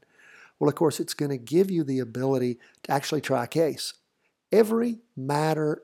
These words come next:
in life, every conflict can end up in a courtroom when it's all said and done, where you've got a judge, at least two lawyers, you've got a plaintiff and a defendant, or the state and a defendant,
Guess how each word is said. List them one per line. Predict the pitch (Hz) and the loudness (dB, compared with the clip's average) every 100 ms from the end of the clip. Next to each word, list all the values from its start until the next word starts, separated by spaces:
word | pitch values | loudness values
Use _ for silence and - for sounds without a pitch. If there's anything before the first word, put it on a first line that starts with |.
| - | -8
in | 131 120 | -6 -4
life, | 120 120 117 113 - - - _ - | -4 -4 -4 -8 -12 -16 -18 _ -2
every | 170 196 196 | 0 2 -2
conflict | 196 - 147 143 135 131 123 - - | -2 -4 -2 -4 -4 -6 -6 -8 -20
can | - 156 131 - _ _ _ _ _ _ | -4 -2 -2 -8 _ _ _ _ _ _
end | 175 170 139 | 4 6 6
up | 127 - _ _ _ - | 4 2 _ _ _ -4
in | 143 | -4
a | |
courtroom | 139 165 156 - 131 120 110 - _ _ | 0 4 4 4 0 -2 -6 -16 _ _
when | 139 135 | -6 -6
it's | 135 | 2
all | 139 131 | 4 4
said | - 131 120 | 2 0 0
and | 117 | -4
done, | 123 117 117 120 _ _ _ _ | -4 -6 -8 -16 _ _ _ _
where | 131 | -2
you've | 127 135 135 | 0 0 2
got | 135 127 - - | 2 2 -2 -8
a | 123 | -2
judge, | 147 147 170 - - _ _ _ _ 139 | 2 4 2 -2 -14 _ _ _ _ -4
at | - | 0
least | 156 160 - | 2 2 2
two | - 170 | 2 4
lawyers, | 147 120 120 123 - - - _ _ _ - | 4 2 0 -4 -8 -16 -18 _ _ _ -4
you've | 139 113 | -2 2
got | 143 127 127 - - | 2 2 0 -2 -14
a | |
plaintiff | - 147 143 147 143 - - _ | -6 0 0 0 -6 -8 -18 _
and | 131 131 | -6 -4
a | |
defendant, | 120 131 143 127 113 113 - | -2 0 2 0 -2 -12 -8
or | 123 | -8
the | 117 | -6
state | - - 165 156 139 - | -6 -2 2 4 2 -2
and | 127 113 | -6 -6
a | |
defendant, | 110 - 123 120 113 - | -10 -6 -6 -6 -8 -12